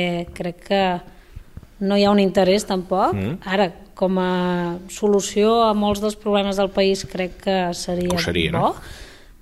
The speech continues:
Speaker 1: Però, bueno, per sort o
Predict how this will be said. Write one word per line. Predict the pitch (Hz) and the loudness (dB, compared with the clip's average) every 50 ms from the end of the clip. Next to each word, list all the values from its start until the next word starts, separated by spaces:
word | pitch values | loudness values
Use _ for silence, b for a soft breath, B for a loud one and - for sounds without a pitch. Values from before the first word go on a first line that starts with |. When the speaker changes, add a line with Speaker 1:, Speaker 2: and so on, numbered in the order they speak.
| - | -20
Speaker 1:
Però, | - - 202 190 190 190 185 185 180 180 180 175 175 170 | -2 0 2 4 6 6 6 6 6 4 4 2 2 0
bueno, | 170 180 185 185 180 175 175 170 - - - - - - - - | 0 0 0 2 0 0 -2 -6 -12 -20 -20 -20 -20 -20 -20 -6
per | - 190 185 185 175 | -4 -2 -2 -2 -4
sort | - - - 214 214 233 240 240 240 - - - - | -4 -2 2 4 4 4 2 0 -4 -12 -16 -16 -6
o | - 190 185 185 185 180 180 | -2 0 0 2 0 0 -2